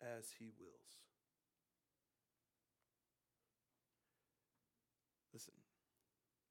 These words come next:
I just realized I've said listen like fifteen times. Hopefully you're still listening.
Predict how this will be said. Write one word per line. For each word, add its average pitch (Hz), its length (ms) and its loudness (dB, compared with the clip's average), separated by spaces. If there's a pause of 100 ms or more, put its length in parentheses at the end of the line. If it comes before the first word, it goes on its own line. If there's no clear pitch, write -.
(1200)
I - 60 -2
just - 180 -8
realized 101 320 -2
I've - 140 -8
said - 240 0
listen - 280 -4
like - 200 -14
fifteen - 340 -10
times. - 380 -8
Hopefully 104 260 -2
you're 82 80 -6
still - 220 -4
listening. - 260 -6